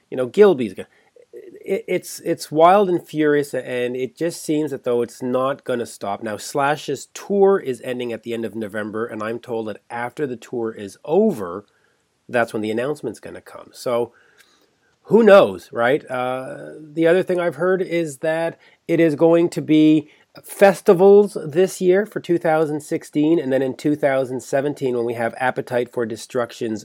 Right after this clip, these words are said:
thirtieth anniversary, it is going to head into the arenas and be a thirtieth anniversary tour. So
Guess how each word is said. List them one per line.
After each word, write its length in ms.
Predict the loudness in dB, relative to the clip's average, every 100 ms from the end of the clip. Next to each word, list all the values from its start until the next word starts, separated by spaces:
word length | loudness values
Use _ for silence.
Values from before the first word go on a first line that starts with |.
| -16
thirtieth 540 | 0 4 6 4 0
anniversary, 640 | -6 -8 -8 -10 -6 -8 -8 _ _ _ -6
it 100 | -6
is 100 | -2
going 220 | -2 -2
to 80 | 0
head 180 | 0
into 240 | 2 -2 -2
the 160 | -2
arenas 440 | 0 0 0 -2 -4
and 140 | -6
be 140 | -6 -6
a 100 | -6
thirtieth 460 | -4 -2 -2 -4
anniversary 580 | -8 -6 -4 -6 -6 -12
tour. 260 | -10 -12 -8
So 280 | -6 -6